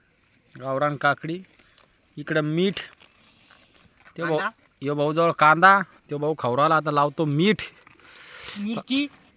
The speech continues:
Speaker 1: इकडं मिरची पण, पण लोकांना नका लावू बरं मीठ, नाही तर लाव साला एखाद्याला मीठ. खारट राहतं, लोकं काय करते, मिठाचा उपयोग जास्त करते बोलण्यामध्ये, चालण्यामध्ये, तसं नका करू, फक्त खायामध्ये करा मिठाचा उपयोग,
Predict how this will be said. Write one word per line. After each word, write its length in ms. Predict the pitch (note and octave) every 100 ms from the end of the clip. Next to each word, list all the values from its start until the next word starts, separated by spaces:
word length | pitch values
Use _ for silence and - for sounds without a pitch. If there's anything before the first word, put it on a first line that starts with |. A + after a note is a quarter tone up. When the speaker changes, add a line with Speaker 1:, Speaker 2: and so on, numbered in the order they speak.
| _
Speaker 1:
इकडं 280 | C#3 D#3 D#3+
मिरची 320 | D#3 D3 -
पण, 200 | E3 E3+
पण 160 | D3 D#3
लोकांना 460 | D#3 F3 G#3+ G#3 G3
नका 100 | F#3+
लावू 140 | G3
बरं 160 | G3+ G3
मीठ, 180 | A#3+ - - E3
नाही 140 | F3
तर 60 | E3+
लाव 200 | F3+ F3+
साला 240 | E3 E3+
एखाद्याला 320 | D#3+ C#3+ C#3+
मीठ. 200 | D3 C#3 - _ _ _ _ _ _ _ _ _ -
खारट 260 | G#2+ A#2+ B2+
राहतं, 300 | D#3 D#3+ D3+
लोकं 220 | D3+ D#3+
काय 140 | E3
करते, 280 | E3 E3 E3+
मिठाचा 380 | D#3+ E3 G3 F3+
उपयोग 220 | F3+ F#3+
जास्त 280 | G3 F3+ E3
करते 300 | D3 C#3+ D3+ C#3+
बोलण्यामध्ये, 680 | D3 D#3+ F3 F3+ F3 D#3+
चालण्यामध्ये, 640 | D#3 D3 D#3 E3 E3+ E3+ D3+
तसं 200 | F3+ D3+
नका 160 | C#3+ A#2+
करू, 140 | B2+ - _ _ _ _ _ _ _ -
फक्त 200 | B2 F3+
खायामध्ये 420 | D3+ A#2 A#2 C#3+ C#3
करा 200 | B2+ C3
मिठाचा 340 | C3+ B2+ G#2+
उपयोग, 200 | G#2